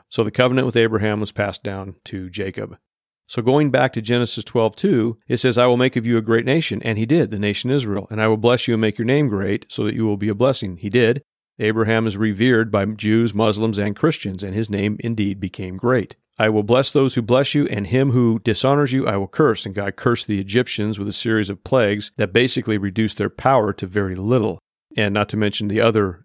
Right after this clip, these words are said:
enemies of Israel over time. "And in you all the families of the earth shall be blessed," because ultimately from the nation of Israel came Messiah, Jesus. And the land covenant in verse seven,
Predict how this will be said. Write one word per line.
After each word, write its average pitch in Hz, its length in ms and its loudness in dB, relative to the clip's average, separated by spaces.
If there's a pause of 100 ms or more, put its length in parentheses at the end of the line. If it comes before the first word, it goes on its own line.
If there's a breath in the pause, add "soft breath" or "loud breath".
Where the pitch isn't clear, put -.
(100)
enemies 101 420 -2
of 98 100 -6
Israel 95 380 -2
over 95 220 -6
time. 101 380 -2 (340)
"And 101 140 0
in 170 200 2
you 123 380 4
all 120 120 4
the 113 80 -2
families 107 440 0
of 98 100 0
the 104 120 -2
earth 101 200 0
shall 98 220 -2
be 98 80 -4
blessed," 104 480 0
because 95 360 -4
ultimately 110 600 0
from 101 220 -2
the 98 80 -2
nation 98 320 -2
of 95 120 -4
Israel 98 380 -2
came 92 400 -10 (100)
Messiah, 98 640 -4 (340)
Jesus. - 540 -6 (720)
And 107 120 0
the 104 80 2
land 123 320 2
covenant 104 460 0
in 104 280 -4
verse 101 360 -2
seven, 110 560 0